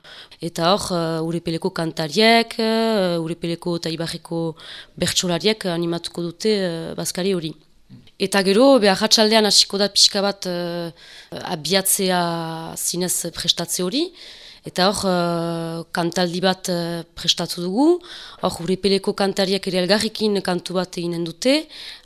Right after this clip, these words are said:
Aire Aizpek ere kantu bat, eh, eginen dute, eh, momentu hortan, eta, eh, ku-, aurtengo kantua ere kantatuko dute, eh, kantu hori egin dutenek.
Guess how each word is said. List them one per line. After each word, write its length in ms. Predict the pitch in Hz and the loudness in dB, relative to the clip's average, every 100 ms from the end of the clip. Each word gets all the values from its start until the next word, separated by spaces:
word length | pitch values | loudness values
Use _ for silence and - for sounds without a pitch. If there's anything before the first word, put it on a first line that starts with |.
| - | -4
Aire 200 | 185 180 | 0 0
Aizpek 440 | 180 - 202 196 | 0 0 -2 -2
ere 440 | 175 175 170 165 | -2 0 -2 -4
kantu 360 | 160 165 160 160 | -6 -8 -6 -6
bat, 200 | 165 - | -6 -6
eh, 320 | 156 156 156 | -10 -10 -10
eginen 300 | 151 160 156 | -10 -8 -8
dute, 400 | 156 - 170 160 | -10 -8 -6 -6
eh, 240 | 156 156 - | -8 -10 -10
momentu 340 | 160 160 - | -8 -8 -8
hortan, 400 | 165 - 233 269 - - - - - - | -6 0 2 0 -8 -16 -14 -14 -10 -4
eta, 760 | 190 190 202 220 175 165 165 160 | -2 4 6 6 6 2 0 -6
eh, 60 | _ _ - | _ _ -6
ku-, 180 | 180 175 | 0 2
aurtengo 1400 | 185 - 196 202 214 208 196 190 180 180 175 170 165 165 | 2 2 2 6 8 8 8 6 4 4 2 2 0 0
kantua 480 | 180 175 - 185 220 180 | 0 -2 0 4 6 6
ere 120 | 208 | 2
kantatuko 520 | 180 170 170 - - | 0 -2 -4 -8 -8
dute, 320 | 165 165 202 208 | -8 -4 0 0
eh, 160 | 175 160 - - | 0 -4 -10 -6
kantu 280 | 165 160 | -4 -4
hori 140 | 170 190 | -2 0
egin 180 | 175 180 | 0 -2
dutenek. 400 | 156 170 151 - | -2 -6 -6 -12